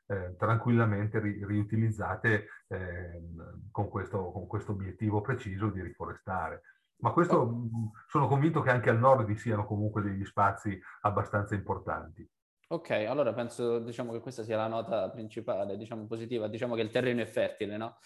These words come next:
Speaker 2: In
Speaker 1: Certo,
Speaker 2: chiusura.
Speaker 1: certo.
Speaker 2: Ehm, per quanto riguarda, scusa, l'ultima nota che mi era venuta in mente, per quanto riguarda, diciamo, non voglio dire le dimensioni, ma i volumi,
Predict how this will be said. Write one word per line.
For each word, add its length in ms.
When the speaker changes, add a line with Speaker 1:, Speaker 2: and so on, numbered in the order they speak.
Speaker 2:
In 120
Speaker 1:
Certo, 240
Speaker 2:
chiusura. 320
Speaker 1:
certo. 160
Speaker 2:
Ehm, 1040
per 120
quanto 280
riguarda, 360
scusa, 320
l'ultima 280
nota 200
che 60
mi 100
era 100
venuta 220
in 80
mente, 320
per 160
quanto 200
riguarda, 600
diciamo, 520
non 160
voglio 240
dire 220
le 100
dimensioni, 600
ma 100
i 80
volumi, 600